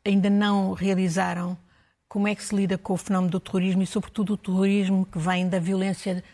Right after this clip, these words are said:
de extremistas. De extrema-direita, que era o que era, aqueles fascínoras da Al-Qaeda. Podem ter lá uma roupagem dita islâmica, mas são fascistas de extrema-direita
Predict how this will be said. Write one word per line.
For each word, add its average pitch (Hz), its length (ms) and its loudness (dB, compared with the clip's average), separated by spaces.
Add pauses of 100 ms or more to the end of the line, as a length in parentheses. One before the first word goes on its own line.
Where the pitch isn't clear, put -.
(140)
de - 80 -8
extremistas. 190 720 -2 (400)
De - 60 -4
extrema-direita, 208 640 -2
que - 160 -4
era 185 120 2
o 185 60 2
que 190 160 -6
era, 208 260 -2 (380)
aqueles - 280 -6
fascínoras 180 600 0
da 170 120 2
Al-Qaeda. 165 520 -4 (960)
Podem 156 260 -4
ter 165 140 -4
lá 160 160 0
uma 160 160 0
roupagem 165 580 -2
dita 175 300 -4
islâmica, 226 560 0
mas 185 160 -2
são 165 160 -2
fascistas 202 760 -4
de - 140 -16
extrema-direita 180 1120 -2